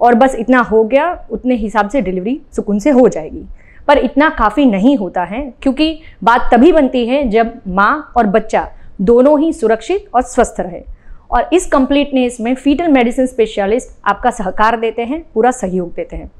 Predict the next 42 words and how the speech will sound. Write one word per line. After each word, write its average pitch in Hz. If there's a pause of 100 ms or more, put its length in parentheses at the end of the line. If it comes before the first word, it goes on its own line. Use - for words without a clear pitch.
(460)
अब 269
मैं 339
आपको 339
बताना 262
चाहूँगी 254
कि 285
उस 285
छोटे 262
से 311
बच्चे 220
को 175 (440)
fetal 285
medicine 262
specialist 233 (300)
किस 370
तरह 233
से 202 (220)
pregnancy 285
के 349
पूरे 311
नौ 269
महीनों 226
के 220
दरमियान 185 (100)
उसका -
ध्यान 185
रखते 170
हैं। 165 (840)
तो 277
सबसे 277
पहले 320
जब 262 (340)
कोई 269
भी 311
pregnant 240
lady 175 (300)
एक 233
fetal 269
medicine 269
specialist 214
के 226
पास 220